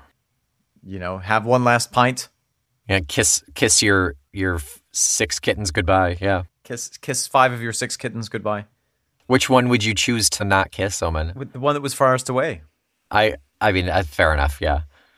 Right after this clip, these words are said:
Speaker 1: So
Speaker 2: Leave it to fate. <laughs>
Speaker 1: this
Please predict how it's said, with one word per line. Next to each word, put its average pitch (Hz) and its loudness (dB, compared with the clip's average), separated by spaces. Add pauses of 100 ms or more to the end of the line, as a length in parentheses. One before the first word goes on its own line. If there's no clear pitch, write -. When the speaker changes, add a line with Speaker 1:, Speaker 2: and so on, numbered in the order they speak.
(120)
Speaker 1:
So 214 4
Speaker 2:
Leave 107 4
it 98 -2
to 104 -4
fate. 85 0 (360)
<laughs> - -20
Speaker 1:
this 160 -4